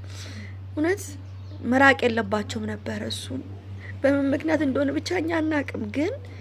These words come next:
ሙቤን በእንደዚህ መልኩ ሳየው በጣም አዘንኩኝ። የረሳችሁኝ መስሎኝ ነበረ። በጣም ነው ውስጤ የተሰበረው። በጣም ነው ያዘንኩት። በጣም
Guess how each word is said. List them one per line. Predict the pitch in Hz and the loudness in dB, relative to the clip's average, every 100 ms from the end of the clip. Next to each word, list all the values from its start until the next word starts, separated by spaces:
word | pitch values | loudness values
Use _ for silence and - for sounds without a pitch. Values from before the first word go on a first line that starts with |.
| - - - - - - - - - - | -12 -12 -14 -14 -14 -14 -12 -12 -8 2
ሙቤን | 294 359 370 | 4 6 6
በእንደዚህ | 294 285 294 320 349 | 6 6 6 2 6
መልኩ | 320 294 269 | 6 4 0
ሳየው | 277 302 339 359 | 0 0 0 4
በጣም | 302 302 302 254 | 4 6 6 6
አዘንኩኝ። | 208 190 220 220 233 233 | 2 0 -2 -2 0 6
የረሳችሁኝ | 262 277 - 269 - 302 | 6 6 2 -2 -2 0
መስሎኝ | 262 - 254 240 | 0 0 0 2
ነበረ። | 233 190 208 190 185 - - - - - - - - - - - | 0 2 4 4 2 -4 -10 -12 -12 -12 -12 -12 -12 -14 -12 2
በጣም | 226 262 302 | 4 8 8
ነው | 247 226 | 8 4
ውስጤ | 226 - | 2 2
የተሰበረው። | 226 233 - 214 202 208 196 196 | 2 2 0 0 2 2 4 2
በጣም | 202 - 247 | 2 2 2
ነው | 214 | 2
ያዘንኩት። | 202 190 202 196 196 - - | 2 2 2 -2 -2 -6 -4
በጣም | - - | 0 0